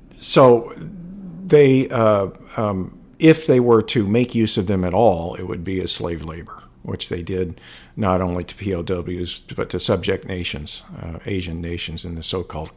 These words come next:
Asian co-, uh, the co-prosperity sphere. Um, so it's, it's different. Um, there wasn't an idea on the part of the Japanese or the Germans that they could make use of the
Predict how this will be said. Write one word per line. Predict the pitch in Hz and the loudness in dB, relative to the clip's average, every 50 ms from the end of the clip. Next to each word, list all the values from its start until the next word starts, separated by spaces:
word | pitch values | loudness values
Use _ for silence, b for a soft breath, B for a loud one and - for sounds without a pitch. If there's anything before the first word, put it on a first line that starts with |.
| _ _ b b b b b - _ - | _ _ b b b b b -20 _ -10
Asian | - 98 95 90 92 90 - | -6 -6 -6 -4 -6 -6 -8
co-, | - - - 107 101 - _ - - | -8 -6 -6 -6 -6 -8 _ -20 -20
uh, | - - - - - - - B B B B B B B | -20 -20 -20 -20 -20 -20 -20 B B B B B B B
the | - 98 | -8 -6
co-prosperity | - - - 117 104 - - - - - - 101 95 - - - 101 95 92 90 82 87 85 | -4 2 4 4 4 4 -2 -10 -18 -4 -2 -2 -2 0 -2 -2 0 0 0 -2 -4 -6 -6
sphere. | - - - - 101 95 80 76 85 85 - B B B B B B B B B B B B B B | -8 -8 -6 -4 -6 -6 -6 -8 -10 -16 -18 B B B B B B B B B B B B B B
Um, | - 127 120 110 101 98 95 90 85 b b b b b b | -2 2 2 4 2 2 0 -4 -8 b b b b b b
so | - - - 143 | 0 4 4 4
it's, | 127 - - | 4 4 0
it's | - 135 - 131 | 0 0 0 -2
different. | 113 143 151 127 - - 110 - - - - _ _ _ - | 2 4 4 4 4 2 -4 -8 -12 -18 -20 _ _ _ -4
Um, | 107 101 101 92 90 90 - - - - | -2 -2 -2 -2 -2 -6 -8 -12 -18 -20
there | - - 214 160 123 120 127 123 | -18 -16 -14 -6 0 2 4 4
wasn't | 110 104 107 113 135 151 147 147 151 135 135 - - - - | 4 4 4 6 6 6 6 6 2 0 -2 -6 -14 -16 -8
an | - - 107 104 | -4 -2 -2 0
idea | 107 113 117 117 113 98 95 107 113 120 113 104 | 2 2 2 2 0 0 2 4 6 6 6 4
on | 101 - 95 92 | 2 0 -4 -4
the | 92 95 | -6 -6
part | 92 - 107 98 98 95 | -2 0 0 2 2 0
of | 90 | -2
the | 90 92 | -4 -6
Japanese | 87 95 95 92 95 92 - 87 90 92 90 90 85 90 | -4 -4 -2 -2 -2 -2 -4 -6 -6 -4 -6 -6 -6 -6
or | 92 98 101 101 92 | -4 -4 -2 -2 -2
the | 92 87 | -4 -4
Germans | - 92 92 95 92 90 82 82 82 82 - | -4 -4 -4 -4 -4 -6 -6 -8 -10 -8 -6
that | 95 90 85 - | -6 -6 -6 -4
they | - 95 95 | -6 -6 -6
could | - - - 90 87 - - - _ _ _ - - - - | -6 -6 -6 -6 -6 -8 -10 -16 _ _ _ -20 -14 -8 -6
make | 98 95 104 113 110 104 - - | -4 -2 -2 -2 -2 -4 -6 -10
use | 95 92 92 101 107 110 107 - - - - - | -8 -4 -2 0 0 0 0 -2 -4 -6 -8 -8
of | - 110 98 98 101 - - - | -10 -8 -8 -8 -8 -10 -12 -10
the | - - 95 98 - | -8 -6 -6 -6 -8